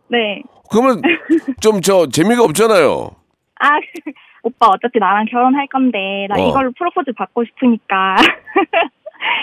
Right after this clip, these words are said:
Speaker 1: 영화에서처럼 약간 그 남자가 한쪽 무릎 딱 꿇고 "해바라기 꽃이랑 저거랑 저거랑 해가지고 이대로 해줘."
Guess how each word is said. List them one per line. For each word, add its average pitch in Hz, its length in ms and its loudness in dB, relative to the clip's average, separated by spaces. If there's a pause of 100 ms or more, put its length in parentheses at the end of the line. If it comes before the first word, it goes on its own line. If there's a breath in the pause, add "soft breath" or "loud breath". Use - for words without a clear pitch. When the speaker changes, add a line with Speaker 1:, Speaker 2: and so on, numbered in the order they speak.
(260 loud breath)
Speaker 1:
영화에서처럼 269 1000 -2 (120)
약간 202 420 -6 (300 soft breath)
그 202 200 -10
남자가 233 540 0
한쪽 311 380 -6
무릎 233 280 -2
딱 - 160 -10
꿇고 262 540 -2
"해바라기 302 480 0
꽃이랑 233 720 -4
저거랑 226 380 -2
저거랑 226 560 -4
해가지고 254 600 -2
이대로 233 320 -2
해줘." 233 460 -4